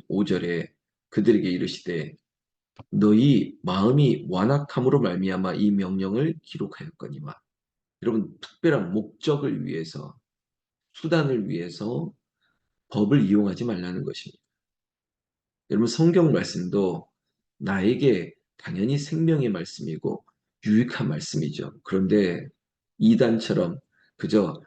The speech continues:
한 절 한 절을 끄집어내가지고 그들의 교리를 만들어내고 그들의 이익을 위해서 이용하면 안 되는 것이죠. 성경 전체의 문맥을 보고 주께서, 하나님께서 우리에게 하신 말씀이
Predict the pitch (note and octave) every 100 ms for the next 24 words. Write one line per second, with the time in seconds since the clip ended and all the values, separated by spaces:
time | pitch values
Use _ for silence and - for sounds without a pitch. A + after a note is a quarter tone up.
0 | _ D3 D#3 D3+ B2+ A#2+ C#3 C#3 C3 A2+
1 | A#2 B2+ B2+ _ _ - D3+ D3+ A#2 F2+
2 | F2 F2 - G2+ C3 D#3+ - _ _ -
3 | G2+ G#2+ G#2 F#2 - - A2 A#2+ C3+ A#2
4 | F2+ F2+ F2+ G2 F2+ F2 A2 C3 D3+ -
5 | _ _ _ - G#2 A2+ G#2+ G2+ - G2
6 | G#2 C#3 D3+ C#3+ A2 G2+ F#2 - G2+ -
7 | - G#2 B2 C3+ B2+ G2+ A#2+ - F#2+ E2+
8 | G2+ G#2 - - - - D3 _ _ _
9 | _ _ _ _ _ _ _ _ - C3
10 | A#2+ A2+ - A2 A2 A#2 G2 A2+ B2 G2+
11 | F#2+ - - - - _ _ _ _ _
12 | - - C3 - B2 C3+ B2 - G#2 G#2+
13 | G#2+ A2 A2 C#3+ - B2 E2+ G2 - -
14 | A2+ A#2+ F2